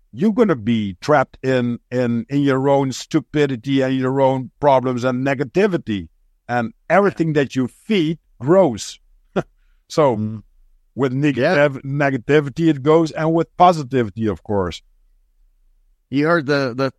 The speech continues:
Speaker 2: the allegory of the two wolves? Uh, there's two wolves fighting for your future, a positive wolf and a negative wolf. And you ask, uh, you know which wolf wins?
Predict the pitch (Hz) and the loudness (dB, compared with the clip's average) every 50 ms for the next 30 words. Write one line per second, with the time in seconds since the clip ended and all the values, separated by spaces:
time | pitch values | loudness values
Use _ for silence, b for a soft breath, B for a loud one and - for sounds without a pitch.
0 | _ - - 135 131 123 135 139 143 131 139 143 151 151 147 139 131 127 117 - | _ -8 -4 -2 0 0 2 0 0 0 0 0 0 0 0 -2 -2 -6 -8 -4
1 | 156 156 143 139 143 151 160 160 156 - - _ _ _ _ _ _ _ _ _ | -4 -2 -2 -2 -2 -2 -2 -4 -6 -10 -20 _ _ _ _ _ _ _ _ _
2 | _ _ _ - - 127 127 123 117 107 98 101 107 117 123 117 - _ - - | _ _ _ -6 -4 -2 -2 0 -2 -2 -4 -6 -4 -4 -6 -6 -6 _ -6 -2
3 | 156 151 147 143 147 147 147 139 - - - 131 135 127 135 123 - 143 135 127 | -2 0 0 0 0 0 -2 -2 -4 -4 -2 -2 -2 -2 -4 -4 -4 -2 -2 -2
4 | 117 - 135 139 135 - 147 143 131 113 - - 117 120 - 135 131 123 113 127 | -2 -2 -2 -2 -2 0 0 0 0 0 -2 -2 -2 0 0 -2 -4 -4 -2 -2
5 | 135 135 127 - 120 104 104 107 113 123 127 135 135 120 131 139 143 143 139 _ | -2 -2 -2 -4 -4 -4 -4 -4 -2 -2 -2 -2 -2 -2 -2 -2 -2 -4 -6 _
6 | _ - - 101 104 101 107 113 110 104 - - - - 90 101 98 92 90 87 | _ -12 -8 -6 -4 -2 -2 -2 -4 -4 -8 -12 -10 -6 -4 -4 -4 -4 -4 -4
7 | 90 104 117 117 113 110 113 113 - - 120 120 113 - 110 113 117 120 127 131 | -4 -2 -2 0 0 0 -2 -2 -4 -4 -4 -4 -2 -2 -2 -2 -2 -2 -2 -4
8 | 123 - - | -4 -8 -12